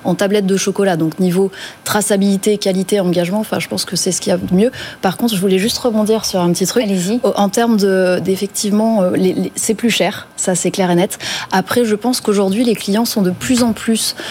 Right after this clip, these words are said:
Speaker 1: prêts à consommer différemment. Alors, effectivement, on va payer plus cher pour avoir ce chocolat, mais peut-être qu'il faut aussi l'apprécier plus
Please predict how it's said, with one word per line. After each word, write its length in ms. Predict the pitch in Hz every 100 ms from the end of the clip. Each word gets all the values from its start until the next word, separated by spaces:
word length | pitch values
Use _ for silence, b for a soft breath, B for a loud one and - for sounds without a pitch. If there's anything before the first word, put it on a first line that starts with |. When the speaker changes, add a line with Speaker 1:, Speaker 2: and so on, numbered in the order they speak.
| B -
Speaker 1:
prêts 360 | - 226 247 277 -
à 100 | 190
consommer 460 | 214 202 226 226
différemment. 580 | 202 214 220 202 196 180
Alors, 160 | 175 190
effectivement, 640 | 196 220 - 226 247 262
on 60 | 196
va 240 | 202 202 B B -
payer 240 | 208 226
plus 240 | 233 269
cher 320 | 247 254 226 -
pour 160 | 202
avoir 200 | 185 180
ce 120 | -
chocolat, 440 | 190 196 196 185 269 B B B
mais 100 | 185
peut-être 340 | 180 180 247 -
qu'il 120 | 214
faut 120 | 208
aussi 220 | 196 -
l'apprécier 520 | 226 - - 208 - 214
plus 460 | - 262 - -